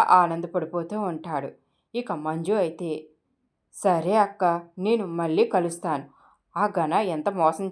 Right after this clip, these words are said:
చేశాడో వాడి సంగతి చూస్తాను" అంటూ ఇక ఆవేశంగా బయలుదేరుతుంది. ఘన ఇంటికి వచ్చి, "రే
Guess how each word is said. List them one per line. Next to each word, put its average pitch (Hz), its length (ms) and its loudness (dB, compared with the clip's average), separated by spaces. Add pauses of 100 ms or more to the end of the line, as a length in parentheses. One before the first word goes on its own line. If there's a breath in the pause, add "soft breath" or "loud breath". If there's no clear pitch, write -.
చేశాడో 175 440 2 (380 soft breath)
వాడి 214 240 6
సంగతి 190 400 -2
చూస్తాను" 165 600 -2 (120)
అంటూ 165 440 -4 (240 loud breath)
ఇక 233 180 0
ఆవేశంగా 165 800 2
బయలుదేరుతుంది. 160 840 -2 (480)
ఘన 165 260 -4
ఇంటికి 214 440 -2
వచ్చి, 175 520 -2 (440 soft breath)
"రే 208 160 2